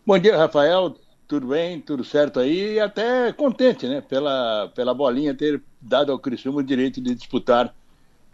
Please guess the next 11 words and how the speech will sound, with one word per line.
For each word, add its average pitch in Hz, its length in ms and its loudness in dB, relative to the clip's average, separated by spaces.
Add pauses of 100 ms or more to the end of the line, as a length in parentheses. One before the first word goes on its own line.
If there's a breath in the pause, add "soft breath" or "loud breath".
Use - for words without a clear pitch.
(120)
pela 139 420 4
décima 156 680 0
segunda 151 500 -2
vez 147 300 -2
sem 233 220 2
interrupção, 170 640 2
hein? 107 80 -6
A 107 80 -4
Copa 135 240 -2
do 135 100 -4
Brasil. 135 400 2